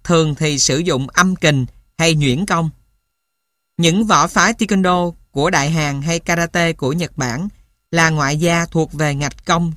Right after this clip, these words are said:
chuyên luyện công phá, chặt gạch, ngói hay ván gỗ. Trong võ Trung Hoa cũng có rất nhiều môn ngạch công được tập luyện rất hung hãn, chẳng hạn như Chu Sa Chưởng, Nhất Chỉ Thiền, Long Trảo Công,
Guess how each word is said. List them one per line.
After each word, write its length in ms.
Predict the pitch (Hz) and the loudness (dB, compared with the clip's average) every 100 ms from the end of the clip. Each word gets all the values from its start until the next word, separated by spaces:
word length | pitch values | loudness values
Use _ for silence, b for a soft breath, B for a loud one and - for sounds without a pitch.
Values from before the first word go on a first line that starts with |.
| - | 0
chuyên 320 | 190 185 175 165 | 2 2 -2 -6
luyện 340 | 156 147 127 139 - _ - | -4 -2 -2 -6 -12 _ -2
công 240 | 175 170 | 0 0
phá, 380 | - 160 165 233 - _ _ - | 0 -2 -2 -6 -12 _ _ -2
chặt 220 | 165 - | -2 -2
gạch, 220 | 151 127 _ _ _ | -2 -4 _ _ _
ngói 340 | 156 156 196 233 | 0 2 0 -2
hay 220 | 190 160 | -2 -2
ván 220 | 160 190 | 0 0
gỗ. 320 | 156 123 180 - _ _ _ _ _ _ _ _ - | -2 -2 -6 -12 _ _ _ _ _ _ _ _ 0
Trong 180 | 220 208 | 2 4
võ 140 | 156 | 2
Trung 200 | - 208 | 2 2
Hoa 360 | 185 190 180 170 - _ _ - | 2 2 2 0 -10 _ _ -2
cũng 260 | 160 170 | 0 2
có 140 | 202 233 | 2 0
rất 200 | 277 247 | 0 2
nhiều 400 | 190 165 151 147 165 | 2 2 -2 -6 0
môn 360 | 185 196 185 | 2 2 2
ngạch 260 | 175 147 - | -2 -4 0
công 240 | 185 185 - _ - | 0 0 -4 _ -2
được 220 | 165 151 - _ _ _ _ - | 0 0 -8 _ _ _ _ -4
tập 200 | 170 180 | 0 2
luyện 220 | 151 147 | 2 2
rất 240 | 226 277 | -2 -2
hung 220 | - 220 | 0 2
hãn, 320 | 185 151 139 208 - _ _ _ | 2 0 -2 -6 -12 _ _ _
chẳng 200 | 156 190 | -2 0
hạn 260 | 208 135 165 | 0 0 0
như 240 | 170 165 - _ _ - | 0 -2 -6 _ _ 0
Chu 200 | 208 202 | 2 2
Sa 280 | - 196 180 | 2 2 2
Chưởng, 360 | 170 131 175 220 _ _ | 0 0 -2 -8 _ _
Nhất 220 | 160 226 240 - | 0 0 0 0
Chỉ 180 | 139 | 0
Thiền, 320 | 160 165 135 120 _ _ _ 160 | 0 -2 -2 -6 _ _ _ 0
Long 280 | 185 190 175 | 2 2 0
Trảo 220 | 151 170 | -2 -2
Công, 280 | - 175 | 0 0